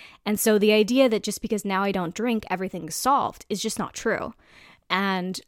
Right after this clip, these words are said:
allowing myself that and reminding myself that sobriety is still the best thing I've ever done for myself, but it's not,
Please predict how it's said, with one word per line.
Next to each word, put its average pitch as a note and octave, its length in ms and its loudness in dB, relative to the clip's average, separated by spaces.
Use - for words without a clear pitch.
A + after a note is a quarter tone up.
allowing G#3+ 600 4
myself F#3+ 500 -2
that F#3 380 2
and G3+ 160 -2
reminding G#3 520 0
myself G3+ 640 -2
that F#3+ 260 -6
sobriety F#3+ 760 0
is F#3+ 120 -4
still G3 260 0
the F3+ 100 -4
best G3 220 -2
thing G3+ 120 -2
I've G3 100 -4
ever F#3+ 160 -2
done F3+ 200 -2
for C4 140 0
myself, E4 680 0
but F#3 480 -2
it's - 180 -8
not, G3+ 580 -4